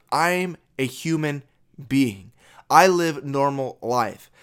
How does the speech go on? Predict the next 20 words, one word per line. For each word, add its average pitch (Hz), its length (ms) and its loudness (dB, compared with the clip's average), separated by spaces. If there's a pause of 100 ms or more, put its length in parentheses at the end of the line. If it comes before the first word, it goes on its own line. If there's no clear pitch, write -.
(200)
I 135 140 4
live 156 200 0
in 160 100 -6
San 175 320 -2
Diego, 165 440 0
so 135 200 -4
I 135 100 -4
do 139 260 -4
go 160 200 0
to 127 60 -6
the 127 60 -6
beach. 117 320 -6
I 143 100 0
enjoy 151 320 -4
motorcycles, 156 760 -6
and 123 100 -4
I'm 139 160 -6
not 180 260 -4
trying 147 320 -8
to, 113 200 -6